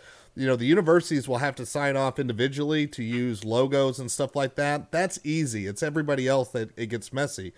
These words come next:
'Cause then how do the universities do the payments? Well,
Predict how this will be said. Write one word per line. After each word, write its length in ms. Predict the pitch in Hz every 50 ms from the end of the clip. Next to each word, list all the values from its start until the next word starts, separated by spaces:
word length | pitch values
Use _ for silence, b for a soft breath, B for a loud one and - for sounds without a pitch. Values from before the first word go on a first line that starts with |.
| b b b b b
'Cause 160 | 135 123 110
then 140 | 147 151 147
how 140 | 135 131 120
do 80 | 113 107
the 100 | 98 104
universities 640 | 110 110 104 92 117 135 143 - - 139 127 120
do 100 | 151 143
the 80 | 131 120
payments? 400 | - 147 147 147 147 135 - -
Well, 340 | 135 131 127 123 120 -